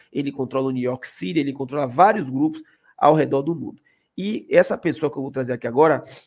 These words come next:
doutor Mota, ele é um especialista em direito esportivo e ele vai dar uma aula aqui pra vocês. Então, prestem atenção, porque isso aqui é muito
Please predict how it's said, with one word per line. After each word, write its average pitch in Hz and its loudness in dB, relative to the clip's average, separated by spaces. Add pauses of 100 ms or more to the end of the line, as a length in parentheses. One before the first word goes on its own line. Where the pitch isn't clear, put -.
doutor 135 -6
Mota, 131 -2
ele 135 -2
é 131 2
um 135 0
especialista 135 -6
em 135 -8
direito 127 -6
esportivo - -10
e 131 -2
ele 135 -4
vai 127 0
dar 131 -2
uma 170 -2
aula 131 4
aqui 127 -8
pra 135 -6
vocês. 127 -8 (260)
Então, 143 -4
prestem 170 -4
atenção, 135 -6
porque 135 -16
isso 135 -10
aqui 131 -8
é 143 -6
muito 139 -6